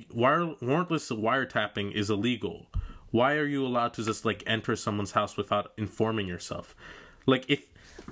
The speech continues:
I'm not even talking, it's like, oh, all warrants should be made public or whatever,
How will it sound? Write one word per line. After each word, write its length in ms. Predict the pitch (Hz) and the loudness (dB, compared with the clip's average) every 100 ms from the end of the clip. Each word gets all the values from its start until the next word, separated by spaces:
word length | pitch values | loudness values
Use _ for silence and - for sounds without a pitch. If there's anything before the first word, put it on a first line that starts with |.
| - - - | -16 -18 0
I'm 80 | 160 | 4
not 160 | 208 233 | 4 2
even 200 | 196 170 | -2 0
talking, 260 | 151 143 | 0 0
it's 80 | 123 | -2
like, 180 | 110 - - - | -2 -4 -20 2
oh, 160 | 135 123 | 2 4
all 320 | 123 127 120 | 2 2 2
warrants 340 | 117 120 113 | -2 0 -2
should 160 | - 107 | -2 0
be 120 | 110 | 2
made 260 | 104 98 - | 2 0 0
public 320 | 135 131 - | 0 0 -2
or 80 | 95 | -2
whatever, 420 | 95 90 87 | -2 -2 -4